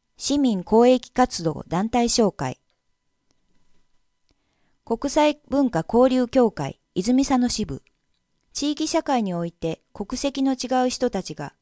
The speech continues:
互いの文化に触れ、互いの価値観を理解、尊重し合えることを願い、様々な交流活動を行っています。また、言葉は文化の源、言葉の理解は文化の理解と言います。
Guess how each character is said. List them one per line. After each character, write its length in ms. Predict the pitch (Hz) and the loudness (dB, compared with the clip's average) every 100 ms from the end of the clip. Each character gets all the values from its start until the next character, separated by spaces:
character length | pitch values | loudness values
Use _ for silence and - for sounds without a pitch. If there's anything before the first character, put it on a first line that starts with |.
| _ _ - | _ _ -10
互 300 | 220 254 277 | -4 0 0
い 20 | |
の 120 | 277 | 0
文 220 | 247 294 | 0 -2
化 140 | 269 165 | -2 -4
に 100 | 151 | -6
触 140 | 151 | -8
れ、 160 | 156 156 _ _ _ _ | -10 -10 _ _ _ _
互 300 | 214 220 269 | -4 0 2
い 40 | |
の 120 | 262 254 | 2 0
価 140 | 247 | -2
値 120 | - | -2
観 240 | - 247 175 | -2 -2 -2
を 80 | |
理 140 | 156 214 | -6 -6
解、 240 | 220 160 | -4 -4
尊 260 | 151 185 220 | -6 -4 -2
重 220 | 247 233 | 0 0
し 180 | - 240 | 2 2
合 80 | 233 | 2
え 60 | |
る 80 | 180 | 0
こ 140 | - | -6
と 120 | 156 156 | -4 -4
を 80 | 139 | -4
願 260 | 131 135 | -4 -4
い、 120 | 127 - _ _ _ _ | -6 -12 _ _ _ _
様 320 | - 214 262 | -6 0 0
々 240 | 269 254 190 | 2 0 -2
な 160 | 165 - | -6 -4
交 240 | 208 262 | 2 4
流 160 | 285 262 | 2 0
活 280 | 285 277 | -2 -2
動 320 | 180 165 156 156 | -2 -2 -2 -4
を 40 | |
行 120 | - | -4
っ 160 | 156 160 | -6 -8
て 160 | - | -12
い 100 | 135 | -14
ま 140 | 135 131 | -12 -14
す。 180 | - - _ _ _ _ _ _ _ _ | -18 -20 _ _ _ _ _ _ _ _
ま 140 | - 185 | -10 -8
た、 240 | - 208 - _ - | -6 -8 -12 _ -8
言 240 | 208 269 | -2 0
葉 180 | 262 262 | 2 2
は 220 | 185 160 _ - | 0 -4 _ -2
文 220 | 294 277 | 0 2
化 120 | 175 | 0
の 140 | 160 | -2
源、 580 | 156 160 170 170 - 165 - _ _ _ | -4 -4 -4 -4 -6 -8 -10 _ _ _
言 220 | - 226 269 | -4 0 4
葉 140 | 285 | 4
の 100 | 277 | 4
理 140 | 277 | 0
解 240 | - 226 180 | 0 0 0
は 100 | 160 | -2
文 240 | 185 285 | 0 0
化 140 | 247 160 | 0 -2
の 100 | 151 | -4
理 120 | 208 | -4
解 220 | 214 160 | -4 -4
と 120 | - | -4
言 140 | 139 139 | -6 -6
い 60 | |
ま 140 | 143 135 | -6 -8
す。 180 | - | -10